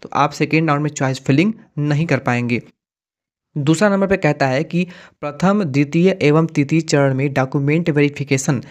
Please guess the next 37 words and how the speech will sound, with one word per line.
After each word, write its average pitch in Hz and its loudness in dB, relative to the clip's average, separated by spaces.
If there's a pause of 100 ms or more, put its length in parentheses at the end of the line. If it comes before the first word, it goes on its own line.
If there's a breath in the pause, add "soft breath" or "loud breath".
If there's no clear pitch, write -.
(300 loud breath)
प्रदेश 160 0
के 208 2
सभी 165 0
जनपदों 143 2
में 165 2
बने 165 2
राजकीय 131 0
एवं 139 0
अनुदानित 143 2 (420 loud breath)
पॉलिटेक्निक 170 -2
संस्थानों 151 0
में 160 2
बने 160 2 (180)
केंद्रों 143 0
पर 170 -2
किया 147 0
जाएगा। 127 2
ये 139 0
मैंने 143 -4
आपको 135 -4
पहले 127 0
बता 123 0
रखा 123 -2
है। 120 -2 (580 loud breath)
प्रथम 170 0
तीन 180 2
चरण 180 4
केवल 175 2 (160)
उत्तर 160 2
प्रदेश 139 2
राज्य 123 -2
के 139 2
संयुक्त 135 -2
प्रवेश 127 -2
परीक्षा 123 0
में 131 0
उत्तीर्ण 156 0